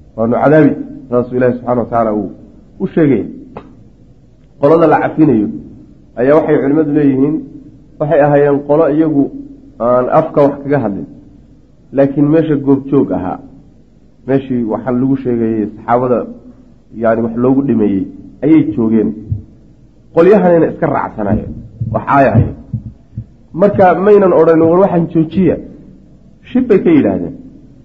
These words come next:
Qoladaasi marka dembiga waa la wadaageen. Oo waxay ula wadaageen meel xumaan lagu samaynayo haddaad fadhido, oo xumaantii aadan yac dhihin, dadka ka celin oo uga naseexaynin,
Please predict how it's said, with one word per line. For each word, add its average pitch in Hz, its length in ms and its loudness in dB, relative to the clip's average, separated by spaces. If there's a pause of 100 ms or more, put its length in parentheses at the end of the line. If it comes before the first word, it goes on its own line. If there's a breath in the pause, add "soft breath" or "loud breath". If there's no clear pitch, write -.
(280)
Qoladaasi 190 400 4
marka 208 200 2
dembiga 180 360 2
waa 165 140 6
la 170 120 4
wadaageen. 107 420 2 (600)
Oo 135 80 2
waxay 165 200 2
ula 180 160 2
wadaageen 156 540 2
meel 175 240 4
xumaan 170 260 2
lagu 165 160 2
samaynayo 160 400 2
haddaad 143 340 0
fadhido, 120 300 0 (1040)
oo 123 180 2
xumaantii 160 460 2
aadan 139 280 4
yac 123 240 2
dhihin, 101 220 -4 (580)
dadka 165 280 -2
ka 156 180 -2
celin 160 240 2
oo 143 140 2
uga 156 140 0
naseexaynin, 101 640 -2